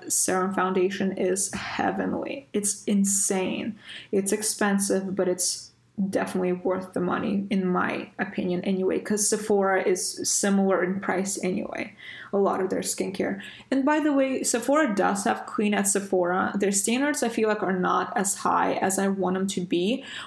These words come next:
but they're definitely in the right di-, they're stepping in the right direction 'cause they're realizing that a lot of their consumers are starting to question a lot of these products. So if you're at Sephora, and because Sephoras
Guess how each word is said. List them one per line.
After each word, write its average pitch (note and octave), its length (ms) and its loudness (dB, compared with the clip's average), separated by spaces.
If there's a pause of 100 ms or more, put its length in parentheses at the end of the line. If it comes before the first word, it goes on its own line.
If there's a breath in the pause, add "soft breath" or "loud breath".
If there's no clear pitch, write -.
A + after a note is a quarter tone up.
but F#3 340 2
they're F#3+ 140 4
definitely G3 800 0 (160)
in F#3+ 200 2
the F#3 100 2
right F#3 340 2
di-, F3+ 120 -2 (160)
they're F#3+ 180 2
stepping A#3 320 0
in A3+ 80 4
the G3+ 80 4
right F#3 160 2
direction A3+ 460 0
'cause G#3 160 0
they're F#3 120 4
realizing F#3 540 2
that F#3 140 2
a F#3 60 0
lot F3+ 220 2
of F#3+ 80 0
their F3+ 140 0
consumers F#3 580 -2
are F#3 80 0
starting F#3 400 -2
to F#3+ 160 -2
question G3 600 -4
a F#3+ 80 0
lot F#3+ 240 2
of F#3+ 180 -4
these - 460 -2 (420)
products. - 580 -2 (380 loud breath)
So G3 640 2 (640)
if G#3+ 220 0
you're B3+ 140 4
at C4 120 0
Sephora, F#3+ 880 2
and G3+ 220 -2 (100)
because A3+ 320 2
Sephoras G3+ 420 2